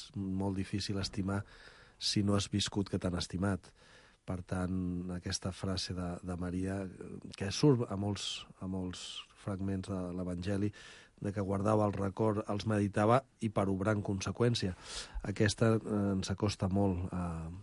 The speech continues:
a la visió de proximitat amb, amb, amb la divinitat i, i crec que és la que hem de, hem de tenir tots, eh? Guardar aquests records d'amor en el nostre cor perquè el nostre cor doni fruits d'amor. Eh?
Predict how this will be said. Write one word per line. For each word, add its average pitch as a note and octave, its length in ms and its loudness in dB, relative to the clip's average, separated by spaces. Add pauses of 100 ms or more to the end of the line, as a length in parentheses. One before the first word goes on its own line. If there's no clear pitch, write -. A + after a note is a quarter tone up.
(160)
a E2+ 80 -6 (400)
la F2+ 80 -6
visió F#2 420 0
de F2 140 0 (240)
proximitat F#2 640 -2
amb, F2 300 -2
amb, E2+ 260 -6
amb F2+ 160 -4
la F2 80 0
divinitat F2+ 480 2 (500)
i, F#2 640 4 (100)
i F#2 80 -4
crec G2+ 220 2
que G2+ 100 4
és F#2+ 160 2
la G2 100 2
que F#2 220 2
hem F2+ 220 0
de, E2+ 100 -2 (460)
hem G2 100 0
de F#2 160 0
tenir E2+ 240 -2
tots, - 360 -8
eh? F#2+ 120 0
Guardar F2+ 300 0
aquests F#2 260 2
records F#2+ 400 4
d'amor F#2 380 2
en E2+ 100 -4
el F2 80 -2
nostre F#2 240 -4
cor B2 220 4 (560)
perquè G#2+ 260 6
el G2+ 80 8
nostre G2 320 6
cor F#2+ 160 6
doni G2 240 4
fruits F2+ 300 0
d'amor. D2+ 260 -6 (640)
Eh? F2+ 80 -10